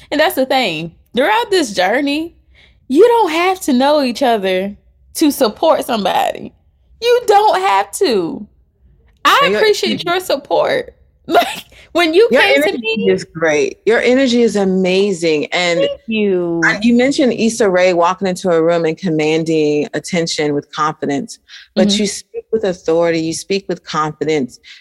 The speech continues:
Speaker 2: You can tell that you're authentic in what you do.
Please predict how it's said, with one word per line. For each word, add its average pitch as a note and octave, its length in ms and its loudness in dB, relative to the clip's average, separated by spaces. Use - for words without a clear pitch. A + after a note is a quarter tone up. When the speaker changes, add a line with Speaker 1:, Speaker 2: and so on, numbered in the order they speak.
Speaker 2:
You G#3 240 -2
can G#3 220 0
tell G3+ 540 -2
that E3+ 200 -2
you're F3+ 160 0
authentic E3+ 720 -6
in D#3+ 140 -2
what D#3 260 -4
you D3+ 60 -4
do. C#3 460 0